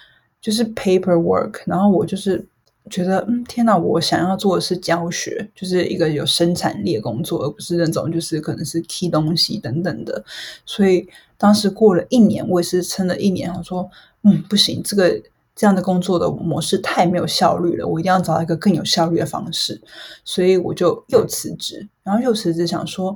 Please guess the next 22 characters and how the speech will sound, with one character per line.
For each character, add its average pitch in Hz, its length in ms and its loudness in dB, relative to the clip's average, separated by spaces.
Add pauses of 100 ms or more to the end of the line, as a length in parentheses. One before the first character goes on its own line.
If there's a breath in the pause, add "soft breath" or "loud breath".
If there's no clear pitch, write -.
(120 loud breath)
我 196 60 -12
就 220 100 -4
想 208 180 -2
说 196 80 0
要 220 80 2
找 190 160 -2
到 190 160 -2
一 190 60 -2
个 180 220 -4
更 208 220 0
有 180 160 -6
效 175 300 0
率 180 220 -2
的 170 500 -6 (140)
工 202 180 6
作 208 100 4
模 165 240 0
式， 170 300 0
所 - 160 -8
以 - 40 4
我 190 40 0
就 202 160 -2